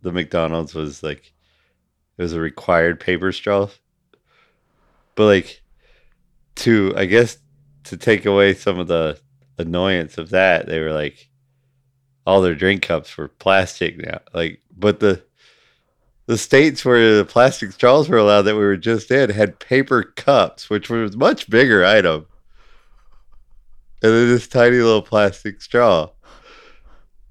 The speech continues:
But then when you got to the paper straw places, you had big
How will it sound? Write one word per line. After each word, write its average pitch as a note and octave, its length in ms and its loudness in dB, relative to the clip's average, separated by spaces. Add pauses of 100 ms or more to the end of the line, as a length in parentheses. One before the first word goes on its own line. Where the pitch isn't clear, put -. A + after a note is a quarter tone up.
(200)
But C3 120 4
then C3 160 8
when C3+ 140 6
you C3 120 2
got C3 200 4
to A#2+ 80 0
the A2+ 280 -2 (260)
paper B2 380 -2
straw C3 560 0
places, A2 600 -2
you B2 220 -4
had B2+ 200 -4
big C#3 340 0